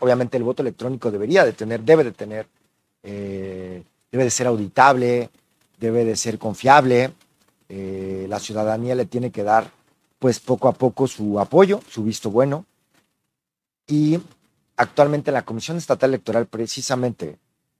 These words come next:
eh, de hecho, el día de ayer aprobamos, el día de ayer aprobamos la primer convocatoria a nivel nacional para que estudiantes de universidades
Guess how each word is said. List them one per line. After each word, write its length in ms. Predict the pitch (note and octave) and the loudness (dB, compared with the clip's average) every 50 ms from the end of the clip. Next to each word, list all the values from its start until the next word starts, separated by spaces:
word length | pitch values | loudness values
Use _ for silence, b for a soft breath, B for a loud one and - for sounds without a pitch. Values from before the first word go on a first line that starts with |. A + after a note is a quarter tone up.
| _ _ _ _ - | _ _ _ _ -16
eh, 240 | F#2+ F#2+ F#2+ F#2 - _ _ _ _ _ _ _ _ _ _ - | -14 -14 -14 -14 -18 _ _ _ _ _ _ _ _ _ _ -6
de 80 | A#2+ | -4
hecho, 180 | B2 - - C3+ | -4 0 0 0
el 60 | A#2+ | 4
día 140 | A#2+ C#3 D3 | 4 6 6
de 60 | C#3+ | 6
ayer 220 | A#2 A2 C3 C3+ | 6 4 4 2
aprobamos, 720 | B2+ - - F#2 G2+ G#2 A2+ A#2 A2 F#2 E2+ - - - _ _ _ _ _ _ _ _ _ _ | 2 0 -2 0 4 4 4 4 2 -2 -10 -14 -18 -20 _ _ _ _ _ _ _ _ _ _
el 80 | G2 | -10
día 100 | G#2 A2+ | -8 -6
de 60 | A2+ | -4
ayer 160 | A2+ A#2+ A#2+ A#2+ | -4 -2 -2 -4
aprobamos 640 | G#2 - G2 G2+ G2+ A2 G#2+ G#2+ G#2 - - - _ _ _ _ _ _ _ _ _ _ | -4 -6 -8 -8 -8 -8 -8 -10 -12 -16 -18 -20 _ _ _ _ _ _ _ _ _ _
la 120 | - A#2 A2 | -4 -4 -2
primer 360 | - A#2 A#2+ B2+ C#3+ E3+ F3+ | -2 -2 -2 0 0 -2 0
convocatoria 800 | - F#3+ E3 B2+ F#2+ - G#2+ - - A#2+ A#2+ A2+ G#2 F#2 E2 F2 F2 - _ _ _ _ _ _ _ _ _ _ _ _ _ _ _ _ _ _ | -2 -2 -2 -2 -2 -2 -4 -2 0 0 0 0 0 -2 -4 -6 -10 -14 _ _ _ _ _ _ _ _ _ _ _ _ _ _ _ _ _ _
a 80 | G#2 | -12
nivel 260 | G#2+ A2 A#2 C3 C#3 | -6 -2 0 0 0
nacional 520 | D3 C#3 - - G#2+ G2+ G#2 G#2 G#2+ G#2 G#2 - _ _ _ _ _ _ _ _ _ - | 0 -2 -4 -6 -6 -4 -2 -2 -2 -2 -6 -12 _ _ _ _ _ _ _ _ _ -2
para 260 | A#2 B2 B2 B2 A#2+ | 0 2 2 2 0
que 100 | - - | -4 -8
estudiantes 680 | - - - G#2+ F#2+ A2+ B2 B2+ A#2 - G#2+ G2+ E2+ | -14 -12 -12 -8 -4 -4 -2 -4 -4 -6 -8 -10 -10
de 40 | F#2 | -10
universidades 1080 | F#2 F#2 F#2 G2 F#2 - - G2+ G2+ G#2 A2 A2+ A2 G2+ F#2+ F#2 - - - - - | -10 -8 -8 -8 -8 -10 -10 -8 -2 0 2 2 2 0 -2 -4 -6 -6 -8 -10 -12